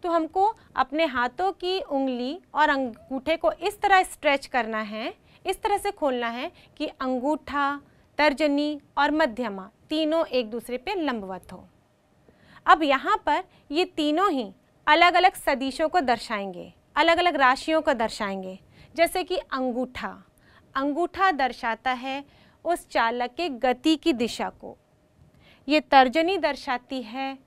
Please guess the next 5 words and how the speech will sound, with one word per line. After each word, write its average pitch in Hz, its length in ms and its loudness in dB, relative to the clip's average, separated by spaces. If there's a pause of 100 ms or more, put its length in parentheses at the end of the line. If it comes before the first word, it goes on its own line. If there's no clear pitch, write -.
(400)
चुंबकीय 320 560 0
क्षेत्र 262 460 -4
की 285 160 -2
दिशा 220 340 -2
को - 260 -16